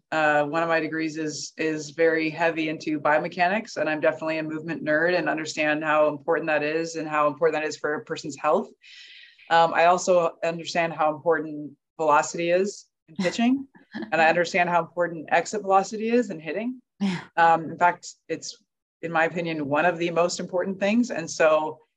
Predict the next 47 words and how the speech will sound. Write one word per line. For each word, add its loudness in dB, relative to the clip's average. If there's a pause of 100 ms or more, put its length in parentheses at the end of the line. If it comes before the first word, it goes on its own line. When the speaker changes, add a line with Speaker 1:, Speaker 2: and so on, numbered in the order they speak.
(160)
Speaker 1:
if 0
you're -2
stronger, 4
likely 2
you're 2
gonna 0
be -4
able 0
to -6
hit -8
the -10
ball 2
harder. 2
That's -4
not 4 (100)
always 2
the -10
case -12
in -18
pitching. -6
I -8
think -6
that 2
there's 0
definitely 0
a -10
separation. -4
If -6
I 0
had 4
to 4
tell 2
a 2
hitter 2
about 2 (260)
strength 0
and -4
conditioning, -4
I 2
would 2
be 2
like, 2 (760)
"Put 6
on 4
thirty 4
pounds -4
now." 0